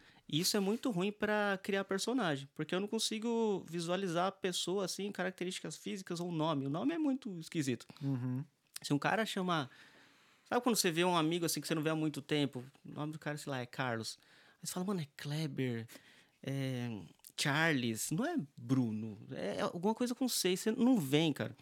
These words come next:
Speaker 1: Aí quando nasceu o filho do meu amigo, que é o Oliver, eu falei, "Pronto, mano, é, é isso, filho." Aí começou a vir um monte de inspiração, comecei a escrever, comecei a escrever. A história mudou por completo, assim.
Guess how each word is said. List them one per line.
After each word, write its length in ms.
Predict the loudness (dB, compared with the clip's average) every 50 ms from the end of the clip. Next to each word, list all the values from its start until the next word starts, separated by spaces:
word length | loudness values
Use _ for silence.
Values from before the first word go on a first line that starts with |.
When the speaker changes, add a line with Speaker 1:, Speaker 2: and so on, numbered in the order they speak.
| -20 -20 -20 -20 -20 -20 _ -20 -16 -8
Speaker 1:
Aí 60 | -8 -4
quando 220 | 0 2 2 4
nasceu 440 | 4 2 2 0 0 2 4 4 4
o 40 | 2
filho 240 | 2 0 0 2
do 80 | 4 4
meu 100 | 4 4
amigo, 440 | 4 4 2 0 0 0 0 -2 -4
que 100 | -4 -6
é 40 | -4
o 60 | -2 0
Oliver, 380 | 0 0 2 0 0 -2 -4 -8
eu 40 |
falei, 240 | -10 -12 -14 -14 -14 _ _ _
"Pronto, 420 | -16 -14 -14 -14 -16 -18 _ -20 -18
mano, 220 | -18 -16 -14 -14
é, 180 | -12 -12 -12 -10 -8
é 80 | -6 -2
isso, 320 | 0 0 0 -2 -4 -8
filho." 180 | -8 -12 -12 -12 -14 -20 -20 -20 -20 -20 -20 _ -20 -16 -6 0
Aí 120 | 0 2
começou 320 | 4 4 4 4 4 4
a 40 | 4
vir 160 | 2 2 2
um 100 | 2 2 2
monte 220 | 0 0 -2 -2
de 60 | -4
inspiração, 440 | -6 -4 -2 -2 -2 -2 0 0 0 0
comecei 280 | 2 2 2 2 0
a 20 | -4
escrever, 300 | -6 -4 -4 -4 -4 -2
comecei 320 | -2 -4 -4 -2 -2 -4
a 20 |
escrever. 360 | -6 -6 -6 -6 -4 -4 -2 -4
A 40 | -4
história 320 | -4 -4 -2 -2 0 0
mudou 300 | 0 0 0 0 -2 -4 -2
por 140 | -2 -4
completo, 600 | -2 -2 -4 -4 -4 -4 0 0 0 0 0 -4 -6
assim. 280 | -4 -2 -2 -2 -2